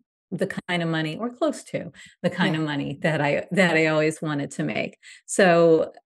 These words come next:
Speaker 1: I think that fueled me actually sitting down and writing the book. And it wasn't that easy. It's not like it all just poured out of me in the right order and the right
Speaker 2: Mm-hmm.
Speaker 1: chapters and all
Speaker 2: Mm-hmm.
Speaker 1: that, but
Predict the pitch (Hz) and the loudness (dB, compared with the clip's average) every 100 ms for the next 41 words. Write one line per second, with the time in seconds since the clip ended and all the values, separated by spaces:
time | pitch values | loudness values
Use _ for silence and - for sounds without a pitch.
0 | - 180 - - 208 - 190 165 160 - | -8 -6 -6 -4 -4 -2 0 0 -2 -6
1 | - - - 175 160 151 147 139 160 151 | -18 -12 -4 -2 0 0 -2 -6 -8 -6
2 | 165 147 - - - 151 147 - - 170 | -6 -6 -8 -16 -8 -8 -6 -6 0 0
3 | 160 151 147 143 143 - 143 143 147 147 | 0 -2 -2 -4 -6 -6 -6 -4 -4 -2
4 | 147 139 156 151 _ _ _ _ _ 165 | -4 -6 -8 -14 _ _ _ _ _ -4
5 | 131 160 - - - 170 151 139 143 - | -2 -6 -8 -18 -10 -4 -2 -2 -4 -8
6 | - 160 147 143 135 160 151 139 - 156 | -6 -4 -4 -4 -4 -4 -6 -6 -6 -8
7 | - - 139 - - 147 139 147 - - | -10 -10 -8 -8 -6 -6 -6 -8 -12 -4
8 | 165 147 143 143 147 143 143 143 143 143 | -2 -2 -4 -6 -6 -4 -4 -6 -6 -6
9 | 160 147 143 147 139 156 202 185 185 175 | -4 -4 -4 -4 -4 -2 -2 0 -2 -2
10 | 175 - 156 - 208 165 151 143 185 - | -4 -2 -2 0 2 4 4 0 -2 -2
11 | 147 | -4